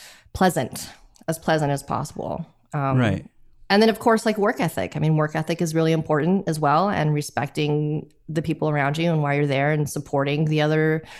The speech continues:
Speaker 1: members of the band. Um, I mean, at the end of the day, you're all in it together, right?
Speaker 2: Absolutely.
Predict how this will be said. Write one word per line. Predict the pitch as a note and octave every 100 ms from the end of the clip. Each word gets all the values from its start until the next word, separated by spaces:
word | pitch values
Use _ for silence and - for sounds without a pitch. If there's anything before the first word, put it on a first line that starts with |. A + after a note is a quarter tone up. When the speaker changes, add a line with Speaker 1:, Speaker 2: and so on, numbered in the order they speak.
| - - - - _ _ -
Speaker 1:
members | E3 D#3 D#3+
of | D#3
the | D#3
band. | D3 C#3 D#3 G3 - -
Um, | D3 C#3+ C#3 C3+ D3+ -
I |
mean, | D#3 D3+
at | C#3+
the | D3+
end | D#3
of |
the | D3+
day, | D3+ E3
you're | D3
all | C3+
in | D3+
it | D3+
together, | - D3+ C#3+ A#2+
right? | D#2 D#3 - F3 - - - -
Speaker 2:
Absolutely. | G#2+ G#2 G2+ A#2+ G#2 F2+